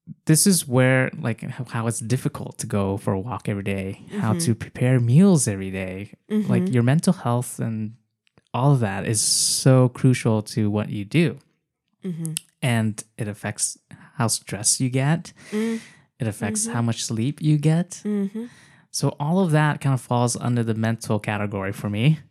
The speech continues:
Speaker 1: personally.
Speaker 2: Yeah. Yeah.
Speaker 1: And that's why I wanna make sure I get to learn about the patient, their
Speaker 2: Mm-hmm.
Speaker 1: lives, before I understand their, uh,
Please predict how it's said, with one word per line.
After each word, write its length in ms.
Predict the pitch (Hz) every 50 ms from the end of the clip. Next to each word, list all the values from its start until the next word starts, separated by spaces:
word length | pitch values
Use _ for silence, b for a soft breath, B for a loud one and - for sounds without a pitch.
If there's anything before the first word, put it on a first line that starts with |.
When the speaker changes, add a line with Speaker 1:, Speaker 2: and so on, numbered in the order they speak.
| _ _ _ -
Speaker 1:
personally. 600 | - - 120 117 - 139 127 131 139 147 151 160 156 B B B B B
Speaker 2:
Yeah. 140 | B 170 175 208
Yeah. 60 | 214
Speaker 1:
And 120 | - 117 120
that's 200 | 123 123 - -
why 520 | 120 117 117 117 117 113 113 117 117 - _ _ _ _ _ _ _ _ _ -
I 160 | 117 117 120
wanna 240 | 110 110 113 117 113
make 180 | 113 110 110 -
sure 300 | - - 117 110 107 -
I 200 | - 107 104 104
get 200 | 101 - - - -
to 140 | - 110 104
learn 320 | 104 104 117 120 127 143
about 240 | 143 139 147 147 -
the 60 | -
patient, 600 | - 143 143 143 139 - - 135 135 135 135 -
their 240 | - - 110 101 98
Speaker 2:
Mm-hmm. 80 | 95 95
Speaker 1:
lives, 460 | 113 131 139 139 135 139 135 139 -
before 560 | - - 117 - - - 123 117 113 113 113 113
I 180 | - 110 113
understand 580 | 113 110 107 107 - - - 107 101 101 98 101
their, 340 | 101 98 98 98 98 98 - b b b b b b b b b 370
uh, 100 | 359 359